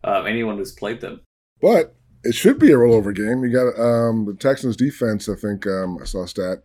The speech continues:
Speaker 2: lead the league in explosive play rate given up on defense. Um, and the Raiders coming off a bye week, their offense has gotten a little better the last previous games. They got, uh, Darren Waller hopefully back, uh, Hunter Renfrow, uh, ba-, back to health. So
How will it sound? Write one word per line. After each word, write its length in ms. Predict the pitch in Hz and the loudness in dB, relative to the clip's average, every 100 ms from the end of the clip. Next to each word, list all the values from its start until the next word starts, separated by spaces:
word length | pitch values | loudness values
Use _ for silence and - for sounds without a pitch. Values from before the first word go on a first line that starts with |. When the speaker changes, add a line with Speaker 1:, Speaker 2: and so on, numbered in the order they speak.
| - - _ | -18 -20 _
Speaker 2:
lead 200 | 117 127 | 0 2
the 80 | 127 | 4
league 280 | 123 135 127 | 4 4 4
in 120 | 117 | 0
explosive 480 | 107 131 127 120 113 | 0 2 2 0 -2
play 200 | 131 131 | 2 4
rate 320 | 131 139 123 | 4 0 -2
given 220 | 120 120 | -2 0
up 220 | 131 - | 0 0
on 80 | 110 | -2
defense. 580 | 120 123 139 151 - - | -2 -2 -4 -6 -8 -10
Um, 320 | 101 101 98 - - - - | -8 -6 -8 -12 -20 -20 -18
and 100 | - | -4
the 60 | 101 | 0
Raiders 280 | 113 131 120 | 4 2 2
coming 200 | 135 131 | -2 -2
off 200 | 120 107 | -2 -4
a 20 | |
bye 240 | 107 120 | -2 0
week, 320 | 117 127 135 98 | 0 -2 -6 -6
their 140 | 98 | -4
offense 300 | 117 120 107 | -4 -6 -8
has 60 | 98 | -4
gotten 200 | 113 98 | -4 -2
a 40 | |
little 140 | 127 | -2
better 300 | 131 123 135 | 0 0 0
the 100 | 127 | -2
last 300 | 117 113 - | -4 -4 -6
previous 320 | - 113 113 110 | -10 -8 -8 -6
games. 400 | 110 117 123 101 | -6 -6 -6 -8
They 80 | |
got, 360 | 95 98 90 - | -8 -6 -8 -8
uh, 220 | 92 87 - _ _ _ _ 95 | -10 -10 -16 _ _ _ _ -8
Darren 240 | 95 98 | -6 -4
Waller 340 | 92 101 107 | -4 -4 -4
hopefully 300 | 95 101 107 | -6 -8 -6
back, 400 | 95 98 107 113 | -4 -4 -4 -6
uh, 100 | 104 85 | -6 -6
Hunter 180 | 110 | -6
Renfrow, 720 | 104 113 120 110 110 98 95 90 | -4 -6 -6 -4 -4 -4 -8 -10
uh, 40 | - | -14
ba-, 240 | 76 - 76 | -20 -18 -14
back 220 | 98 - | -12 -10
to 140 | 87 | -10
health. 280 | 98 113 - | -6 -6 -8
So 400 | - 107 98 | -8 -6 -6